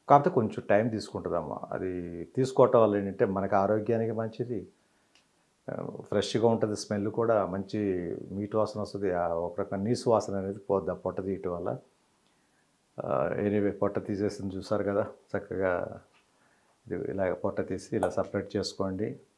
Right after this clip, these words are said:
చక్కగా ఉన్నదంతా నీట్గా ఎప్పటికప్పుడు ఒక హాఫ్ అన్ అవర్ time waste అయినా కూడా పోయిందే ఉంది. కానీ అందరూ నేర్చుకోవాలి.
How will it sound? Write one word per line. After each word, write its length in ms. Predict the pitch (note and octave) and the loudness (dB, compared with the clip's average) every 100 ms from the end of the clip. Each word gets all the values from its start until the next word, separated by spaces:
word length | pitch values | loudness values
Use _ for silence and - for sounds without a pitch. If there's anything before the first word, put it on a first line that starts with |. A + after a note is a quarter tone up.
| _ _ _ _ - | _ _ _ _ -12
చక్కగా 340 | - F#2+ F#2 | -6 -2 0
ఉన్నదంతా 840 | - A2+ C#3+ F3+ F3+ D#3 C3 C3 C#3+ | 0 2 4 6 6 6 4 6 6
నీట్గా 600 | A#2 C3 E3+ F3+ D3 A2 | 8 6 6 6 8 8
ఎప్పటికప్పుడు 760 | A2 - D#3 E3 D#3+ D#3+ F#3 E3 C#3 A#2 A2 G#2 - - - _ _ _ _ _ _ _ _ - | 6 6 8 10 8 10 8 10 8 6 2 0 -2 -6 -12 _ _ _ _ _ _ _ _ -20
ఒక 180 | - | -4
హాఫ్ 400 | G#2+ G#2 G#2 G#2+ | 0 4 4 4
అన్ 120 | A#2 B2 | 6 8
అవర్ 380 | D3+ D#3 - - | 8 8 4 6
time 200 | G#2+ B2 | 6 8
waste 220 | C3 C3 | 6 6
అయినా 160 | C3+ | 6
కూడా 180 | C#3 C3+ | 8 8
పోయిందే 400 | C3+ B2 B2+ C3 | 8 6 6 6
ఉంది. 300 | B2+ B2 A#2+ A#2+ - _ - | 6 4 0 -4 -12 _ -4
కానీ 180 | G2 C#3 | 0 2
అందరూ 300 | G2 A2 B2 | 2 2 4
నేర్చుకోవాలి. 800 | A#2+ A#2 - A2+ F#2+ E2+ - | 2 2 4 6 6 4 -4